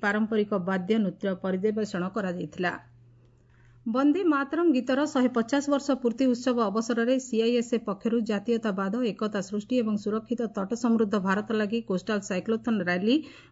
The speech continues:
ଭଦ୍ରକ ଜିଲ୍ଲା ଧାମରାରେ ପହଞ୍ଚିଛି। ରାଲିରେ ଶହେ ତିରିଶ ଜଣ କମାଣ୍ଡାଣ୍ଟ ଏବଂ କର୍ମଚାରୀ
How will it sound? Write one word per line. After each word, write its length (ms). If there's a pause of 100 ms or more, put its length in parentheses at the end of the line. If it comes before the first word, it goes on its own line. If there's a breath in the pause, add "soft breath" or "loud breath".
ଭଦ୍ରକ 360
ଜିଲ୍ଲା 240
ଧାମରାରେ 540
ପହଞ୍ଚିଛି। 440
ରାଲିରେ 380
ଶହେ 300
ତିରିଶ 260
ଜଣ 220
କମାଣ୍ଡାଣ୍ଟ 560
ଏବଂ 260
କର୍ମଚାରୀ 460